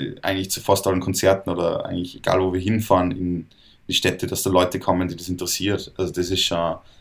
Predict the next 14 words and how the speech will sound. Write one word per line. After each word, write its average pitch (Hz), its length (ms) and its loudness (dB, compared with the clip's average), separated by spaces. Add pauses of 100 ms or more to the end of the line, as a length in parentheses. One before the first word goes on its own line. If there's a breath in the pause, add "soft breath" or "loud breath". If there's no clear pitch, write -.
(160 soft breath)
wahnsinnig, 92 540 0
gerade 92 180 8
in 92 100 0
Österreich, 87 400 -2
dass - 220 -8
da 87 260 2
wirklich 90 400 -4
sehr, 92 180 2
sehr 98 100 -2
viele 95 180 0
Leute 90 320 2
das 85 180 -4
schon 85 140 -4
interessiert. - 560 -2